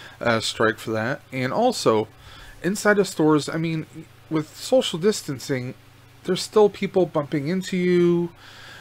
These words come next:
uh, people, you know, very loud, and you guys wouldn't have heard me very clear, so I do apologize for that. Uh, but I went to GameStop,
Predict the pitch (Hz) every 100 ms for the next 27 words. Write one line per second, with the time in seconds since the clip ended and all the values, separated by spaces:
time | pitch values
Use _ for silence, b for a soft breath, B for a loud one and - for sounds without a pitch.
0 | B 131 113 - 160 156 135 - - 131
1 | 123 - - - - 220 208 151 156 156
2 | 156 - 143 131 131 135 147 135 147 135
3 | 127 - - - 135 123 120 117 110 -
4 | - 117 104 - - 117 113 139 123 -
5 | 117 110 107 104 - 101 101 - - B
6 | B B B B 156 135 139 - - -
7 | - 294 226 - - - 160 214 208 208
8 | 185 147 285 269 - 120 131